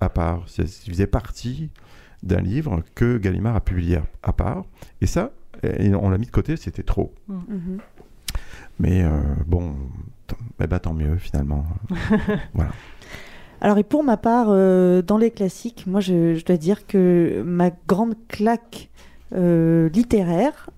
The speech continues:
Speaker 3: a été, euh, Histoire d'eau. Moi, je me suis, moi, je me suis pris une claque littéraire avec ce livre, mais vraiment, je trouve que c'est, euh, je trouve que c'est une langue, euh, magnifique. Et, euh,
Speaker 1: Ah, c'est mieux que fifty machin chose.
Speaker 3: Ah bah,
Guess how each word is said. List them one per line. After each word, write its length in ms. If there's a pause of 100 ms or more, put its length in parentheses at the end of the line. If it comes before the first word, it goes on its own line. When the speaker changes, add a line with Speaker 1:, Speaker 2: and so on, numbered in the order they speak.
(320)
Speaker 3:
a 120
été, 580 (100)
euh, 520
Histoire 360
d'eau. 220 (760)
Moi, 80
je 100
me 100
suis, 140
moi, 140
je 100
me 60
suis 120
pris 140
une 140
claque 420
littéraire 480
avec 180
ce 120
livre, 320 (100)
mais 120
vraiment, 440
je 160
trouve 160
que 140
c'est, 400
euh, 240 (400)
je 100
trouve 140
que 60
c'est 120
une 160
langue, 240
euh, 480
magnifique. 1120 (600)
Et, 400
euh, 500
Speaker 1:
Ah, 60
c'est 180
mieux 240
que 160
fifty 640
machin 240
chose. 240
Speaker 3:
Ah 100
bah, 300